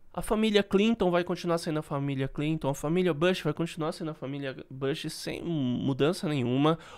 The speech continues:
o Google vai continuar sendo o Google, Microsoft, Facebook, todas essas empresas vão continuar sendo o que elas já são.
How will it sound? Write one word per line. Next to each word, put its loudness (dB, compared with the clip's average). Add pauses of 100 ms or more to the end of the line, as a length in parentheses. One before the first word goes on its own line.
(100)
o 4
Google 12
vai 4
continuar 0
sendo -2
o 0
Google, 6 (180)
Microsoft, 6 (240)
Facebook, 4 (200)
todas 4
essas 2
empresas 4
vão 2
continuar -4
sendo 0
o 0
que 0
elas 8
já 8
são. 12